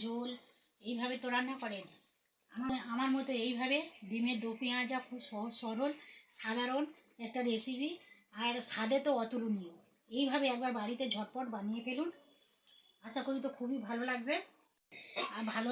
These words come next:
লাগলে লাইক, কমেন্ট, শেয়ার করবেন, আর পাশে থাকা বেল ঘণ্টাটা বাজিয়ে অবশ্যই, অবশ্যই সাবস্ক্রাইব করে দেবেন। যেহেতু ভাত দিয়ে খাবো, বেশি তো ঝোল করিনি, মিডিয়াম ঝোল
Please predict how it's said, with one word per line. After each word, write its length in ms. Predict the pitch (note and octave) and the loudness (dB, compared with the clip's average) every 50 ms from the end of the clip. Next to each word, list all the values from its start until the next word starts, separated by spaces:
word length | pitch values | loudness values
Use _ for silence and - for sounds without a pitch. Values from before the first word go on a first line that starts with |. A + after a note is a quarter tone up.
| C4 B3+ | 4 4
লাগলে 240 | B3 B3 B3+ C4+ C#4 B3+ A#3+ | 4 4 4 4 4 4 4
লাইক, 220 | A3 G#3 B3+ B3+ B3 - B3+ | 4 4 2 2 0 0 0
কমেন্ট, 360 | A#3+ A#3+ B3+ B3+ C4 C#4 C#4 C4+ - - - - _ _ _ | 2 2 4 4 2 2 0 -4 -10 -16 -20 -20 _ _ _
শেয়ার 240 | - B3 B3+ C4 B3+ B3 B3 | -2 2 4 4 4 4 4
করবেন, 320 | B3 B3 B3+ B3+ C4+ C#4+ D4+ D4+ - - - - _ _ _ | 2 2 4 4 4 4 2 0 -2 -6 -20 -20 _ _ _
আর 60 | - G#3 - | -10 -2 0
পাশে 220 | A#3 B3 B3 C#4 C4+ C4 | 0 2 2 2 0 2
থাকা 180 | C4 - C4+ B3 G#3+ | 2 2 2 0 0
বেল 120 | A#3 B3 B3+ B3 | 0 0 0 0
ঘণ্টাটা 300 | B3 B3+ B3+ B3 C4 B3+ A3+ A3+ | 0 0 0 0 0 -2 0 0
বাজিয়ে 320 | G#3 G#3 G3+ A#3 B3+ C4+ D4 D4 - - _ _ _ _ _ _ - | -2 -2 -2 -2 0 0 0 -2 -4 -12 _ _ _ _ _ _ -10
অবশ্যই, 440 | G#3 A#3 C4+ C#4 - - E4 E4 D#4 B3+ | -4 -4 -2 -2 0 0 2 4 4 4
অবশ্যই 380 | A#3+ B3 B3 B3 - C4+ C4 B3 - - | 4 2 2 0 0 -2 -2 -2 -4 -2
সাবস্ক্রাইব 520 | A3+ A#3 A#3+ - - - B3 B3 B3 B3 - - | -2 -2 -2 -2 -4 -4 -2 0 0 0 -2 -4
করে 160 | A#3+ A3+ A3+ G#3 G3 | -4 -4 -4 -4 -6
দেবেন। 200 | F#3+ F#3 F#3+ F#3+ - _ _ _ _ _ _ _ _ _ _ _ _ _ _ - A#3+ G#3 | -8 -10 -12 -14 -16 _ _ _ _ _ _ _ _ _ _ _ _ _ _ -14 -8 -6
যেহেতু 260 | B3 C4 C4+ A#3+ C#4+ A#3 G#3 | -4 -4 -4 -2 -4 -2 -2
ভাত 140 | A3 A3 G#3+ A3 | -2 -2 0 0
দিয়ে 140 | B3+ C4+ C4+ - | 0 0 0 0
খাবো, 220 | A#3+ A3+ A3+ B3+ C#4 - - - _ _ _ _ - F4+ | -2 -2 -2 -4 -8 -10 -14 -20 _ _ _ _ -8 -4
বেশি 320 | C#4 A3+ A#3+ B3 - C#4 A#3+ | 2 4 4 4 4 4 6
তো 80 | D#4+ D#4 | 10 12
ঝোল 220 | - - B3+ B3+ B3 | 12 12 12 12 10
করিনি, 320 | C#4 C4 B3+ C4 C4+ D4+ E4+ F4 | 8 6 6 6 6 6 6 4
মিডিয়াম 420 | B3+ A3+ A3 A3+ A#3+ C4 D4 E4+ F#4+ F#4+ - - _ _ _ _ _ _ _ _ _ _ _ _ _ _ _ _ _ _ _ - | 4 2 2 4 6 6 6 6 4 2 -6 -16 _ _ _ _ _ _ _ _ _ _ _ _ _ _ _ _ _ _ _ -6
ঝোল 260 | D#4 A3+ A3+ A#3+ A#3 | -2 0 2 2 2